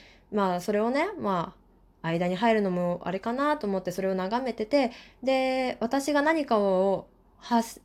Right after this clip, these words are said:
話をすると、あの、コメントを打つと、絶対そこで終わるの。こう、うん。たまたまだよって言うと思う。みんなそのね、あの、実生活ね、リアルなタイミングでね、いろいろ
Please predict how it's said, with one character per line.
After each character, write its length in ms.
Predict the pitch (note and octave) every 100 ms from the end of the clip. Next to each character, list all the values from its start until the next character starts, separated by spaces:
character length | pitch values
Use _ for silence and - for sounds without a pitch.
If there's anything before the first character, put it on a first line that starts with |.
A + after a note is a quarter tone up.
| -
話 420 | - A#3+ C4 D4
を 100 | C4
す 120 | A#3+
る 120 | A#3+
と、 400 | B3 E4+ F4+ A3+ - - _ _ _ -
あ 100 | -
の、 340 | G#3 G3+ G3+ G3
コ 80 | B3+
メ 180 | C4+
ン 60 | C#4
ト 160 | C#4 C4+
を 60 |
打 80 | C#4+
つ 120 | -
と、 380 | - D#4+ A#3+ - - _ -
絶 240 | G#3 B3 -
対 220 | C#4 C#4+
そ 120 | C#4
こ 100 | C4+
で 60 | C4
終 80 | A#3+
わ 80 |
る 80 | A3+
の。 140 | F3+ - _ _ _ _ _ _ _ _ _ _ _ _ _ _ _ _ _ _
こ 320 | - B3 B3 -
う、 60 |
う 40 | A3
ん。 360 | G3+ F3 D#3+ - _ - _
た 100 | -
ま 140 | C4 E4
た 100 | F#4+
ま 120 | G#4
だ 80 | D4+
よ 100 | E4
っ 80 | F#4
て 100 | C4+
言 100 | D4
う 20 |
と 160 | C#4
思 240 | C#4 D#4+ C#4+
う。 100 | - -
み 140 | C#4+
ん 40 | D4
な 100 | D#4
そ 100 | D#4
の 100 | C#4
ね、 180 | D#4 C#4+
あ 100 | B3+
の、 160 | C4
実 280 | A#3+ C4 E4
生 40 | D4+
活 220 | A#3 -
ね、 100 | G#3+
リ 140 | D4
ア 60 | C#4+
ル 80 | A3
な 240 | G3+ G3+ G3
タ 120 | G#3+
イ 60 | G#3+
ミ 140 | G#3
ン 20 |
グ 80 | G#3+
で 80 | G#3+
ね、 140 | A#3
い 60 | A#3
ろ 80 | B3
い 40 |
ろ 140 | C4